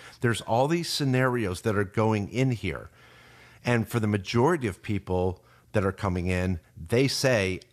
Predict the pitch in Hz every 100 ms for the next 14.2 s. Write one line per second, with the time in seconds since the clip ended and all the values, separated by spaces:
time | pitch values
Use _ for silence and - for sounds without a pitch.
0 | - 104 139 123 120 - 117 110 - 127
1 | 113 98 87 98 95 - 101 95 - 95
2 | - 98 95 - 113 104 87 87 - 95
3 | - 120 104 - 101 98 85 - 104 95
4 | 85 - - 76 50 - - - - -
5 | 87 120 156 165 180 143 - 135 117 110
6 | 92 90 101 101 113 110 107 90 - 80
7 | 65 - - - 120 143 214 220 185 135
8 | 127 135 110 98 92 95 107 - 87 87
9 | 71 55 - - - - 165 113 120 113
10 | 107 101 98 95 - 101 90 95 - 87
11 | - 73 53 - - - - 98 104 127
12 | 143 135 123 117 117 107 92 101 90 -
13 | 113 120 123 107 92 87 101 90 90 -
14 | 92 87